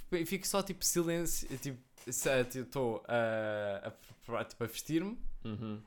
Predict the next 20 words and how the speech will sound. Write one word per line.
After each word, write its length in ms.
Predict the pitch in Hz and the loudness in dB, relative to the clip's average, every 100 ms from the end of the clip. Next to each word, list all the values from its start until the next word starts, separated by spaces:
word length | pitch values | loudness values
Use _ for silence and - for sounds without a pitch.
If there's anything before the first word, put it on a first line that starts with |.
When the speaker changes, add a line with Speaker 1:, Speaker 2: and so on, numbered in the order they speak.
| - | -10
Speaker 1:
e 60 | |
fico 120 | 131 - | -10 -6
só 120 | 143 | -6
tipo, 160 | 123 - | -8 -12
qual 160 | 208 214 | -14 -12
é 20 | |
que 80 | 139 | -14
é 20 | |
a 20 | |
primeira 320 | - 113 104 | -12 -8 -8
cena 180 | 101 101 | -8 -10
que 60 | - | -12
eu 60 | |
vou 100 | 104 | -10
dizer 320 | 104 98 101 - | -6 -6 -6 -8
hoje? 320 | - - - - - - | -12 -14 -16 -20 -20 -8
E 80 | 190 | -8
depois, 560 | 190 - 147 156 202 - | -6 -2 0 2 0 -6
Speaker 2:
Oh. 40 | |
Speaker 1:
tipo, 200 | 185 | -8